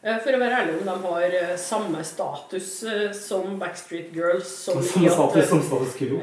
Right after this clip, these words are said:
Speaker 1: <laughs> Ja, det har de ikke. Eh, men, eh, altså, ja, de har jo holdt på siden seksogsytti.
Speaker 2: Ja.
Speaker 1: Og selv om det, de,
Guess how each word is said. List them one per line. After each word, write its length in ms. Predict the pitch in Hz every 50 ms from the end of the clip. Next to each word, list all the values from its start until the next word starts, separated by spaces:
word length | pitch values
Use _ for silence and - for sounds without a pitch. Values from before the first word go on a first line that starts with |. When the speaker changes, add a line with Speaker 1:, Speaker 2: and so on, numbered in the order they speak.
| -
Speaker 1:
<laughs> 1600 | 202 202 196 226 247 233 233 302 302 302 - 339 330 - - - 277 - - - 294 294 - 320 330 320 - - 170 - - -
Ja, 60 | 160 156 156 160
det 220 | 180 233 233 233
har 160 | 226 170 - 147
de 80 | 151
ikke. 340 | 147 151 156 143 139 127 - - - - - - - - - - -
Eh, 1000 | - 220 220 220 220 220 220 220 214 214 214 208 208 - - 151 - - - -
men, 400 | 233 240 233 233 226 233 226 226
eh, 260 | 226 226 214 214 214 - - - - - - _ _ _ _ _ _ _ _ _ - - - - -
altså, 260 | - - - 240 233 - 220 175 - - 165 160 -
ja, 180 | - 185 208 - - - - - - - 254
de 260 | 233 226 240 240 233
har 280 | 233 214 180 - -
jo 240 | 349 - 330 370 311
holdt 420 | - 262 247 247 247 - - - -
på 200 | 175 175 185 185
siden 320 | - 202 185 170 165 156
seksogsytti. 680 | 151 165 151 - - 160 151 156 151 - - - 311 320 - - - - - _ _ _
Speaker 2:
Ja. 120 | - 185 190 180 - - - - _ _ _ -
Speaker 1:
Og 640 | - 208 214 214 208 208 208 208 208 202 202 202
selv 320 | 202 - - 208 196 208 220
om 60 | 220
det, 420 | 214 208 175 180 - - 226 208 202
de, 120 | 214 214